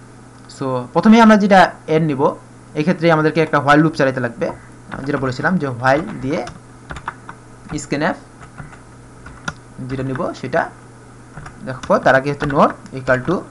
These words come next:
ইওএফ দিয়ে দিলেই মোটামুটিভাবে end of file-এর কাজটা করবে। এবং সব শেষে আসে আমরা এখানে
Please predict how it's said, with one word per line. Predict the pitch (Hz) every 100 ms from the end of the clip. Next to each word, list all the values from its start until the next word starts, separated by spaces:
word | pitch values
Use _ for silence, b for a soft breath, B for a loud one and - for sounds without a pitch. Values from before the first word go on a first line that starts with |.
| - -
ইওএফ | 143 139 135 127 120 120
দিয়ে | - 123
দিলেই | 139 214 - - - - - - - -
মোটামুটিভাবে | 143 156 147 147 139 139
end | 135
of | 131
file-এর | 131 123
কাজটা | 110 123
করবে। | 120 127 196 - - - - - - - - - - - - - - -
এবং | 123 120 120 117 -
সব | 123
শেষে | - 123 120
আসে | 117 117
আমরা | 113
এখানে | 113 123